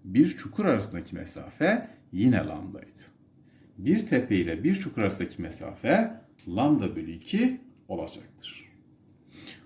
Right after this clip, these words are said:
Burada arkadaşlar şu mesafe ise, bakın burayı da iki eşit parçaya böldüm ve bu mesafeye baktığımda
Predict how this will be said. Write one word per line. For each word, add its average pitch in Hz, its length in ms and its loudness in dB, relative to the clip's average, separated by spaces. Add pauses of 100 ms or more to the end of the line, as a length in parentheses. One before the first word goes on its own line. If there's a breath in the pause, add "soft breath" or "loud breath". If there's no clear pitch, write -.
(140)
Burada 165 340 6
arkadaşlar - 920 -2 (1300)
şu - 240 4
mesafe 196 600 4
ise, 123 580 0 (460)
bakın 95 520 0
burayı 90 260 4
da 120 40 6
iki 131 220 6
eşit 151 200 4
parçaya 165 460 2
böldüm 180 520 2 (420 loud breath)
ve 98 120 2
bu 165 80 6
mesafeye - 640 2
baktığımda 190 800 2